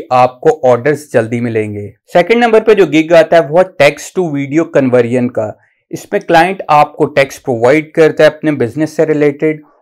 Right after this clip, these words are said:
और आपको इसे वीडियो में कन्वर्ट करना होता है। सपोज क्लाइंट का जो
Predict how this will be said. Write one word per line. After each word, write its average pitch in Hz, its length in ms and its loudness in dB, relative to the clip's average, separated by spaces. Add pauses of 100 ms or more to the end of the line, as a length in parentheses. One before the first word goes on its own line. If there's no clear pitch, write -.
(120)
और - 340 0
आपको 160 600 0
इसे 165 260 -4
वीडियो 127 380 -4
में 151 180 -2
कन्वर्ट 131 540 0
करना 117 280 0
होता 110 300 -2
है। 104 200 -4 (320)
सपोज 165 560 -2
क्लाइंट 160 400 -2
का 170 100 2
जो 160 100 -2